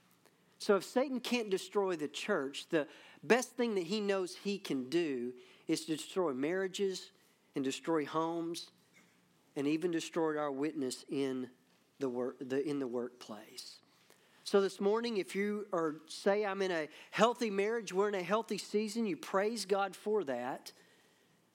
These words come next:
but it can always be healthier. If you're in a difficult marriage, a difficult season, I want you to know there's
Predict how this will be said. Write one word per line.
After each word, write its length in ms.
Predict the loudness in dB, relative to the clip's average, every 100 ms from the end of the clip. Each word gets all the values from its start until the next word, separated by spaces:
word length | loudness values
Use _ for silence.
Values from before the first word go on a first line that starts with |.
| _
but 100 | 2
it 80 | 2
can 140 | 0
always 440 | 0 0 0 0 -2
be 160 | -4
healthier. 640 | -2 -4 -6 -12 -16 -18 -20 _ _ _ _ _ _ _ _ _ _ _ -18 -4
If 180 | 0 4
you're 120 | 4
in 60 | 2
a 60 |
difficult 560 | 0 0 0 -2 -2 0
marriage, 280 | 0 0 -2
a 80 |
difficult 520 | 0 0 0 -4 -4 -4
season, 500 | -2 -2 -2 -2 -2
I 60 |
want 300 | -2 -4 -4
you 60 | -4
to 60 |
know 60 | -2
there's 260 | -2 -4